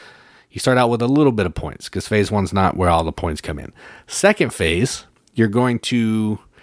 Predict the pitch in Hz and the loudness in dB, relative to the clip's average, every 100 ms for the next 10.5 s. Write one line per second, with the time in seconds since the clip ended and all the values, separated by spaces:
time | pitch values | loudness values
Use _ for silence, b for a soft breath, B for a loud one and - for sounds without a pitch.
0 | b b b _ 117 117 113 110 - 180 | b b b _ 4 4 4 2 -4 -6
1 | 123 117 120 117 107 95 151 147 135 - | 0 2 2 0 -2 2 4 4 4 0
2 | 110 101 - 104 98 101 95 92 95 113 | 0 0 0 2 2 0 -2 -2 0 2
3 | 113 98 - 98 - 90 80 80 69 73 | 2 0 0 -2 0 -4 -2 -2 -4 -6
4 | 92 107 117 120 - 113 110 98 95 85 | -2 2 4 2 0 -2 0 0 0 -2
5 | 85 90 113 135 131 113 B _ b b | -6 -2 0 2 0 -4 B _ b b
6 | - 127 127 123 - - B B B B | -6 -2 0 -2 -4 -20 B B B B
7 | 101 104 107 110 107 98 120 107 98 92 | -2 2 2 4 2 2 0 -2 0 0
8 | 95 113 - - 107 98 82 120 - 107 | 2 0 0 0 0 0 -2 -2 -2 -2
9 | 101 - 92 - 120 107 92 95 104 113 | -2 -4 -8 -4 -2 0 0 0 0 0
10 | 98 92 95 101 98 | 0 0 0 0 0